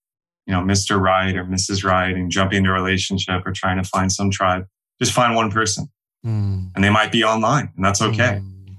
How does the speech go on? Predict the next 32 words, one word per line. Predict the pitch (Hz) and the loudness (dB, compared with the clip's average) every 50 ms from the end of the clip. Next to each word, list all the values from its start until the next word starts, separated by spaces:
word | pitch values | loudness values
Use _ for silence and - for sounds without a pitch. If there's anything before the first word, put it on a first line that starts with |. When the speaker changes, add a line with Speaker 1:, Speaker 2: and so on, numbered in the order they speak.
| - _ _ _ _ _ - | -20 _ _ _ _ _ -2
Speaker 1:
And | 107 107 | 0 2
then | 107 107 | 2 4
be | 98 110 110 98 | 2 2 2 2
genuinely | 98 98 95 104 107 113 120 123 127 127 131 131 135 131 131 117 | 2 2 2 2 4 4 4 4 4 2 2 2 2 2 2 2
ready | 113 104 104 101 110 107 104 95 92 92 90 - _ _ _ _ _ _ _ _ - - | 2 2 2 2 2 2 0 -2 -2 -4 -8 -14 _ _ _ _ _ _ _ _ -10 -4
to | - 104 98 | -2 0 0
share | - - - 110 107 107 107 107 110 | 0 0 0 0 2 2 2 2 2
and | 107 104 | 0 0
open | 101 101 101 98 104 101 95 | 0 0 -2 0 0 0 2
up. | 92 95 113 147 143 | 2 2 2 0 0
And | 113 104 | 0 -4
if | 98 95 | -2 -2
you | 107 104 98 98 | 0 0 0 2
want | 98 101 104 113 127 - 117 | 4 4 4 4 2 2 0
a | 110 101 | -2 -2
good | 98 107 110 110 104 | 0 0 0 0 0
friend | 101 - 107 101 104 117 139 156 165 160 - - | -2 -2 0 2 2 2 2 2 0 0 -2 -2
or | 98 | -2
you | 92 90 - | -2 -2 0
want | 92 92 95 98 98 101 | 0 2 2 2 2 2
an | 98 98 | 2 2
ally, | 92 95 95 101 113 131 143 160 165 160 - _ - | 2 2 2 2 2 2 2 0 -2 -4 -6 _ 2
be | 120 120 123 127 113 | 2 4 4 4 2
a | 110 101 | 2 2
good | 95 101 95 95 | 2 2 2 0
friend. | - - 90 85 85 85 _ _ - | -2 -4 -6 -6 -8 -10 _ _ -2
Be | - 98 107 | 2 2 4
that | 101 101 92 90 107 | 4 4 4 2 2
Speaker 2:
Mm. | 95 | 2
Speaker 1:
ally | 92 87 85 - - - - _ _ | 0 -2 -2 -6 -8 -10 -14 _ _
for | - 104 | -6 -4
someone. | 101 - - 95 95 101 107 | -4 -4 -4 -4 -6 -6 -8